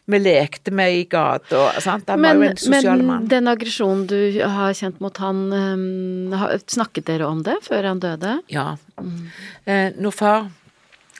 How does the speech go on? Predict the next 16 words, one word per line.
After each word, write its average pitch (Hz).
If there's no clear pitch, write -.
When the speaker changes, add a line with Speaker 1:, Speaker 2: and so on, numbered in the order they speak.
Speaker 1:
den 190
natten 196
når 170
far 165
døde, 190
da, -
så, 185
så 196
fikk 180
jo 196
jeg 180
sitte -
alene 170
med 214
far. -
Speaker 2:
Ja. 220